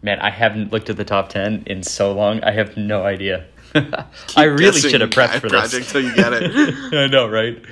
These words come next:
Speaker 1: Watch, it's gonna be, like, six or seven, and I'm just gonna get everything wrong. <laughs> Um, Gaia Project.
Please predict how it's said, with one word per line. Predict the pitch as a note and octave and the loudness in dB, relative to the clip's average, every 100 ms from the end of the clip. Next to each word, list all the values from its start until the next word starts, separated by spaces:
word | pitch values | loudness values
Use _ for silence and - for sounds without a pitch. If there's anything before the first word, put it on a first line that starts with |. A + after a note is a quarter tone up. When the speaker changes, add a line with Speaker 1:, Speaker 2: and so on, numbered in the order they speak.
| - - - - - - - _ - | -20 -20 -20 -20 -20 -20 -20 _ 0
Speaker 1:
Watch, | A2+ G2 | 0 0
it's | G2 | -4
gonna | A#2 | -4
be, | G#2 | 0
like, | F#2 F2 | 0 -2
six | - G#2 G2 - | -4 -2 -2 -4
or | F#2+ | -6
seven, | - F#2+ F2+ F#2+ F#2+ | 0 0 0 -4 -4
and | F2 | -6
I'm | F2 | -8
just | - | -10
gonna | F2+ | -8
get | F2+ | -6
everything | F2 F2+ F2+ F2+ | -6 -6 -8 -6
wrong. | F2 E2+ E2+ | -4 -4 -8
<laughs> | - - - - - A#2+ - - - - _ - - - - - _ _ _ - | -12 -16 -20 -20 -12 -12 -12 -16 -18 -20 _ -20 -20 -20 -20 -20 _ _ _ -8
Um, | G2 F#2+ F2+ F2 F2 E2+ E2 _ _ _ _ _ _ - - - - - - - _ - _ _ - - _ - - - - _ - - _ - - - - - - - _ | -4 -2 -4 -6 -8 -12 -16 _ _ _ _ _ _ -20 -20 -20 -20 -20 -20 -20 _ -20 _ _ -20 -20 _ -20 -20 -20 -20 _ -20 -20 _ -20 -20 -20 -20 -20 -20 -20 _
Gaia | E2 E2+ E2+ | -8 -6 -6
Project. | E2 E2 D#2+ - - | -10 -12 -14 -16 -20